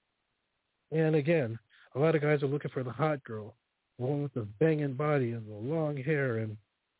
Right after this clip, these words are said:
the makeup and filters, which is ridiculous.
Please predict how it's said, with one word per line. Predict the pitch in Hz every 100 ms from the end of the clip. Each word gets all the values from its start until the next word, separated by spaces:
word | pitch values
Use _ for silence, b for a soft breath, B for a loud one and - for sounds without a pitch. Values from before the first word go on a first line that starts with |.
| _
the | 113
makeup | 131 135 135
and | 131 127
filters, | - 135 - 107 101
which | 107 104 - - _ _ _ _
is | 113
ridiculous. | 107 104 127 120 101 95